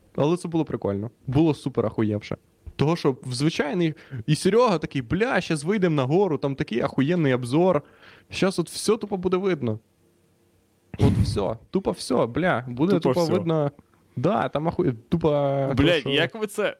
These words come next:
Speaker 2: блін, це, типа, е, ну, це ж, типа, неправда, коротше, як би це, <laughs> він, він, він вербував тебе, чувак, ти теж був з-, серед завербованих типів, Владос. Ти був, е... коротше,
Speaker 1: Можливо.
Speaker 2: е... викупаєш, він, е,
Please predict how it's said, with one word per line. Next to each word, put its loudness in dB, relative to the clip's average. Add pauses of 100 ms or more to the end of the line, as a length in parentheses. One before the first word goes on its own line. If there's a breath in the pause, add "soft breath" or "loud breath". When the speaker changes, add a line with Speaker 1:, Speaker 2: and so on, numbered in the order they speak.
Speaker 2:
блін, -2
це, -2 (100)
типа, -2 (160)
е, -4 (100)
ну, 0
це -2
ж, -10
типа, -2 (120)
неправда, -4
коротше, -6
як -4
би -4
це, 0
<laughs> -
він, 0
він, 0 (300)
він -2
вербував -2
тебе, -2
чувак, -2
ти -4
теж -2
був 0
з-, 0
серед 0
завербованих 0
типів, -4
Владос. -4 (640 loud breath)
Ти -4
був, 0
е... 2
коротше, -2
Speaker 1:
Можливо. 0
Speaker 2:
е... 2
викупаєш, 0
він, -2
е, 0